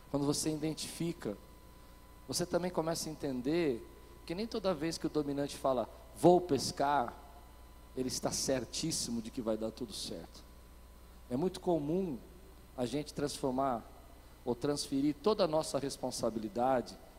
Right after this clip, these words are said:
pro dominante. Mas nós temos uma responsabilidade espiritual.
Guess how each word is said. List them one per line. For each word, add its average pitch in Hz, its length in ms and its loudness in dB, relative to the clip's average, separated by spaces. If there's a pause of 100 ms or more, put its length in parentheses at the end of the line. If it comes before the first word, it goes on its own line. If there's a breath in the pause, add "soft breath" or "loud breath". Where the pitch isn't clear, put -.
(140)
pro 131 120 -4
dominante. 113 680 -4 (440 loud breath)
Mas 127 120 0
nós 156 200 2
temos 180 360 -2
uma 135 160 -2
responsabilidade 117 800 -2
espiritual. 104 720 -6